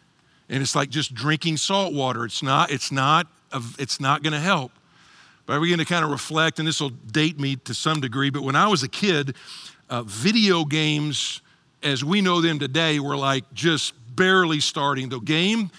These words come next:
the game that we had as a kid was actually called Atari. You can Google it and look it up. But basically, Atari was a black box with a black handle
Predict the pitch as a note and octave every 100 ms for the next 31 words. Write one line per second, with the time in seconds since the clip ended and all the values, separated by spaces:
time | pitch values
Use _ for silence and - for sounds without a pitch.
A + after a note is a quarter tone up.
0 | - C#3+ F3 A#3 G3+ E3+ G3 G3 E3+ D3+
1 | - F3+ F#3 D#3 B2 E3+ F3 - D#3+ -
2 | D#3 D#3+ C3+ - - F3 D3+ C3+ C3 C3+
3 | C3+ A2 - - D3 F3 D#3+ C#3+ C#3+ C#3+
4 | - C#3+ C3 C3 - A3 G3 E3 D#3 D3+
5 | F3 E3 C#3 - - - D3 C3 A2 D#3+
6 | G#3+ A3+ D3+ D#3 D#3+ - C#3 B2+ C3+ F3
7 | G3+ - E3+ F3+ E3+ F3+